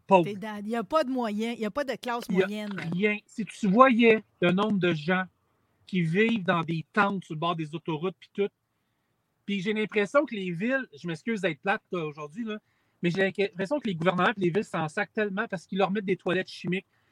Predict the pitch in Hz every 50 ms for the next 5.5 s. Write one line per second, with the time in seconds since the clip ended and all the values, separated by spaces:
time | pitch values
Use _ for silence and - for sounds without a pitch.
0 | _ _ - 208 - - 247 262 262 262 247 - - 165 190 208 214 196 - -
1 | 196 196 208 226 220 214 190 175 175 156 165 180 202 202 185 160 165 202 214 185
2 | 220 226 214 196 185 170 165 160 156 151 - 180 170 185 185 170 - 156 160 160
3 | 165 175 165 160 - 202 185 - - 214 202 - 175 - - 180 151 147 - 175
4 | 175 180 - _ _ _ _ _ _ _ _ _ _ _ _ _ _ _ - 226
5 | - - 240 220 190 190 208 220 233